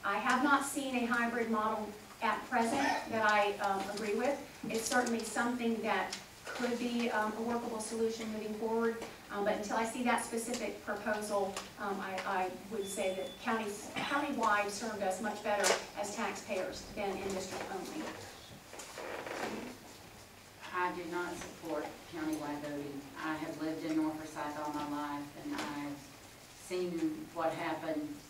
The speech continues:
Speaker 2: when North Forsyth totally got overlooked. I mean, the, the election before mine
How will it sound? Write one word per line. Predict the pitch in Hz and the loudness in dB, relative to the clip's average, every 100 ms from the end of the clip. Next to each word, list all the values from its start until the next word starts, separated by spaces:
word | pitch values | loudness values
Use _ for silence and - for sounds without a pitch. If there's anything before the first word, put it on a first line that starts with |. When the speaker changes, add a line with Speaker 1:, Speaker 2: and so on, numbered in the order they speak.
| 139 143 | -12 -4
Speaker 2:
when | 156 | 0
North | 311 311 | 2 2
Forsyth | - - 254 294 294 - | 0 -6 -4 -4 -6 -4
totally | 311 - 151 | -2 -2 -2
got | 151 147 | -2 -4
overlooked. | 143 147 143 143 139 - - - - - - - - | -4 -6 -4 -4 -4 -8 -16 -18 -18 -20 -20 -12 -8
I | 160 | -4
mean, | - 302 - - - - | -2 -2 -4 -8 -10 -8
the, | - - - - - - - - | -4 -4 -6 -8 -14 -18 -16 -4
the | 170 | 0
election | 170 170 175 175 175 | 2 2 0 -2 -4
before | 156 - 175 160 | -4 -4 0 2
mine | 160 160 160 160 | 2 2 2 2